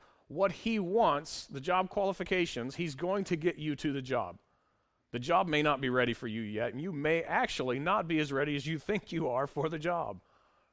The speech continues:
right? He's gonna make sure you get there if you're doing what he's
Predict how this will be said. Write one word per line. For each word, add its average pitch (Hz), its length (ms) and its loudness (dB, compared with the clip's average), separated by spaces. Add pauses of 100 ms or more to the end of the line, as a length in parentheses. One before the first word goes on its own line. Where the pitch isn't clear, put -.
(100)
right? 135 160 -2
He's 156 220 -6
gonna 165 280 2
make 151 180 0
sure - 220 -2
you 139 220 0
get 151 320 0
there 113 260 0
if 139 220 -4
you're 139 160 -4
doing 123 440 -4
what 123 180 -6
he's 123 360 -8